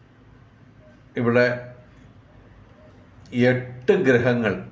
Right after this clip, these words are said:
അനുകൂലമാണ്. ജൂലൈ പതിനെട്ടാം തീയതി, ആ, ആ, ഇത് വെച്ച് നോക്കുമ്പോൾ ചന്ദ്രനെ കൂടാതെ. ഓക്കെ,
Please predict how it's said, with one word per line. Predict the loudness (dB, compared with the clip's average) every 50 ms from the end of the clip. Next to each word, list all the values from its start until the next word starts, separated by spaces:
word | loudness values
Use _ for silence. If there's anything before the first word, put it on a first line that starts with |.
| -16 -14 -14 -12 -14 -16 -20 -20 -20 -20 -16 -10 -4 -2 -2
അനുകൂലമാണ്. | 0 0 0 0 2 2 4 4 2 2 0 -4 -6 -8 -12 -18 -14 -6 0
ജൂലൈ | 2 4 4 4 4 4
പതിനെട്ടാം | 4 4 4 4 2 0 0 0 2 2 2 2
തീയതി, | 0 0 0 0 -2 -2 -4 -10 -18 -20 -20 -20 _ -10 -6
ആ, | -4 -2 0 0
ആ, | 0 0 0 -2 -4
ഇത് | -4 -4 -4
വെച്ച് | -4 -6 -6 -10 -12 -14 -14 -14 -10
നോക്കുമ്പോൾ | -10 -10 -10 -12 -12 -10 -10 -10 -10 -12 -20 -20 -20 _ -20 _ -20 -20 -20 -20 -20 -20 -20 -20 -20 -20 -20 -20 -20 -20 -20 -20 -20 _ 0 2
ചന്ദ്രനെ | 2 4 4 4 4 4 2 0 0 -2
കൂടാതെ. | -4 -2 0 0 0 0 0 -2 -6 -10 -16 -18 -20 -20 -20 -20 -20 -20 -20 -20 -20 -20 -20 -20 -20 -20 -20 -20 -20 _ _ -20 _ _ -20 -20 -20 _ -20 _ _ -20 -20 -20 -20 -20 -20 -20 -20 -20 -20 -20 -20 _ -20 -20 -20 -20 -20 -20 _ -20 -20 -10 -6 -4
ഓക്കെ, | -4 -2 -2